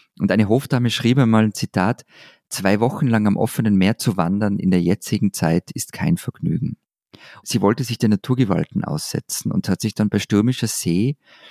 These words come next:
an einem Stuhl auf dem Schiffsdeck anbinden lassen, um nicht fortgespült zu werden. Sie hatte diese Sehnsucht auch, sich den Naturgewalten auszusetzen.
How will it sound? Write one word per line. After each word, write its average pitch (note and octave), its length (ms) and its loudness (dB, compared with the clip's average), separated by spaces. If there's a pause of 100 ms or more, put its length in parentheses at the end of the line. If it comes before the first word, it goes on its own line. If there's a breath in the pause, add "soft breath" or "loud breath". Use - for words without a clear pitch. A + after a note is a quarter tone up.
(380 soft breath)
an G2+ 80 0
einem G#2 180 2
Stuhl C3 680 0
auf - 120 -6
dem G#2 140 0
Schiffsdeck - 760 -4 (160)
anbinden G2+ 580 -2
lassen, D#2+ 680 -4
um G2 100 2
nicht G2 160 0
fortgespült - 640 -4
zu - 160 -8
werden. - 220 -4 (200 loud breath)
Sie - 100 -2
hatte B2 100 -2
diese A2 240 -4
Sehnsucht G#2+ 720 0
auch, - 180 -6
sich - 200 -16
den G2+ 100 -2
Naturgewalten - 680 -4
auszusetzen. - 760 -8